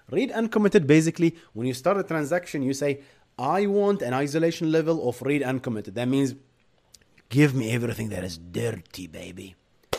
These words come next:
I want everything that is dirty." Anything,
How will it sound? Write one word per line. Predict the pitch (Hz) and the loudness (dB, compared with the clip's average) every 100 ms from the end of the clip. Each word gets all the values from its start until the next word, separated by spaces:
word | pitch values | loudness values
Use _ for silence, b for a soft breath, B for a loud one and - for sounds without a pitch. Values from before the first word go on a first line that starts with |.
| - - | -10 -8
I | |
want | 120 123 | -6 -4
everything | 123 123 117 98 | -2 -4 -6 -8
that | 92 87 | -8 -8
is | |
dirty." | 82 87 85 85 - - _ _ _ _ - - - _ _ _ _ _ | -10 -12 -12 -12 -16 -20 _ _ _ _ -8 -8 -18 _ _ _ _ _
Anything, | - 160 175 185 107 | -4 -2 0 -2 -4